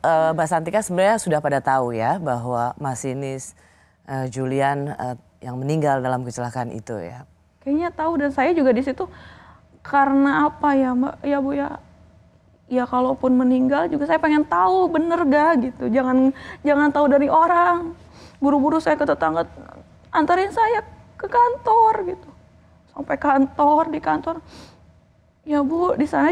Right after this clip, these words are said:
Speaker 2: juga T K P belum bisa ini." Saya nggak mau ke T K P, udah tahu suami saya di rumah sakit. Butuh apa ya, bukan pengawalan, nemenin gitu dari pihak keretanya. Ditemenin aja.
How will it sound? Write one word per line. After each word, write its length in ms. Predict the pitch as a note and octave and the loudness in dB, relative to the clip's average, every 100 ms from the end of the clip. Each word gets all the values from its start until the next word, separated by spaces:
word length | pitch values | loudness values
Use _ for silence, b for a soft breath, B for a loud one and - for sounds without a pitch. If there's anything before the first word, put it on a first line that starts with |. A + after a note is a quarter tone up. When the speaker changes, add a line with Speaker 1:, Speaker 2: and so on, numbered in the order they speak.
| E4+ | 2
Speaker 2:
juga 240 | D4+ C4+ - - - | 0 -4 -8 -20 -12
T 80 | - | -4
K 120 | C4 A#3+ | 0 0
P 80 | D4+ | 0
belum 240 | D#4+ D#4 D4+ | 0 2 2
bisa 240 | C#4+ D4 | 0 0
ini." 320 | C#4 D#4+ E4+ | -2 -2 -4
Saya 480 | F4+ G4 C5 E5 - - C4+ | 2 4 4 2 0 -4 2
nggak 160 | D4+ | 2
mau 240 | D#4+ D#4+ D#4+ | 4 2 0
ke 80 | |
T 160 | D#4+ D#4+ | 0 0
K 240 | D#4+ F4 | 2 0
P, 160 | F#4+ F4+ | 0 0
udah 240 | E4 D4+ | 2 2
tahu 320 | C#4 D#3+ F3 G3 | 2 0 2 2
suami 320 | - C4 C4+ | 0 0 0
saya 240 | - A#3 | 0 0
di 120 | G#3 B3 | 0 0
rumah 240 | D4 E4 | 0 -2
sakit. 800 | E4+ G4 A#4 - D#4+ D#4 D4+ D#4+ - - D#3+ B B B B B _ _ | 2 0 0 -4 -4 -2 0 -2 -4 -20 -20 B B B B B _ _
Butuh 800 | - E4 C#4+ - D4+ D4 D4 G#3 | -10 -6 -4 0 2 4 4 2
apa 160 | - E3 C4 | 0 0 2
ya, 260 | C#4 - | 0 0
bukan 320 | B3 - D4 | -2 0 -2
pengawalan, 640 | C#4+ D4+ D4 D4+ F4 D#4 E4+ | 0 0 0 0 0 -2 -2
nemenin 800 | D4+ D#4 F4 F4+ G4 F4+ C#4 B3+ | 0 2 0 0 0 4 4 4
gitu 320 | B3+ C4+ B3+ | 0 -2 2
dari 160 | C4 D4+ | 2 0
pihak 320 | D4+ C#4+ D4 | -2 -4 -4
keretanya. 380 | C#4+ - C#4 C#4+ | -8 -8 -12 -10
Ditemenin 560 | C4+ C4 A#3+ B3+ F4 F#4 | -2 2 4 4 2 0
aja. 240 | B3 A#3+ | -2 -2